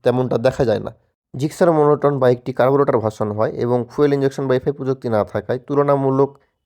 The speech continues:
এফজেড ভার্সন টু হচ্ছে মাইলেজের ক্ষেত্রে পিছিয়ে থাকে।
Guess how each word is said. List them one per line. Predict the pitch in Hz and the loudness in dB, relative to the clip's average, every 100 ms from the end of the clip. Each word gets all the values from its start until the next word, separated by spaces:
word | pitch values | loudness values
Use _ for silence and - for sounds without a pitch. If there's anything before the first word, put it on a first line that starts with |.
| - | -4
এফজেড | 131 143 | 0 0
ভার্সন | 123 131 139 127 | -2 -2 -4 -6
টু | 123 | -4
হচ্ছে | 123 120 | -4 -2
মাইলেজের | 117 110 117 117 | -2 0 0 -4
ক্ষেত্রে | - 113 - | -8 -10 -10
পিছিয়ে | 135 151 131 - | -8 -6 -4 -4
থাকে। | 98 - | -6 -12